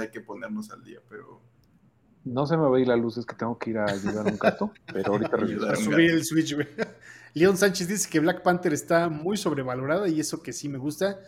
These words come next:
Speaker 3: Yo creo que está muy bien. Black Panther está muy sólida, güey, porque juega en su propia cancha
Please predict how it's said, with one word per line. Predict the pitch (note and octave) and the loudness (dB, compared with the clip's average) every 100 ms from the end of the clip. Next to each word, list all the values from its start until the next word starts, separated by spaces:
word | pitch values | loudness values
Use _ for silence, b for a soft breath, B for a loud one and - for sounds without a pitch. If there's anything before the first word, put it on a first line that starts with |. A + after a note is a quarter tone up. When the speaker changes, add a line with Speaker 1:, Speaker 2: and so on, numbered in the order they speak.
| b b b | b b b
Speaker 3:
Yo | D3 G3+ | 0 2
creo | C4+ | 2
que | - | 2
está | G#3+ | 0
muy | G#3 G3 | 2 0
bien. | E3 F3 | 2 2
Black | F3 F#3+ | 4 2
Panther | G#3 G3 F3 | 0 0 0
está | - D#3 | 0 0
muy | D#3 D3+ | 0 0
sólida, | D3 B2+ A2 | -2 -6 -10
güey, | G#2+ - | -16 -18
porque | C3 B2+ | -16 -10
juega | B2+ F#3 G3 | -2 0 2
en | |
su | D#3+ C3+ | 0 -2
propia | D3 D3 C3+ | -2 -2 -2
cancha | C#3 C3 E3 G3+ | -4 0 0 -2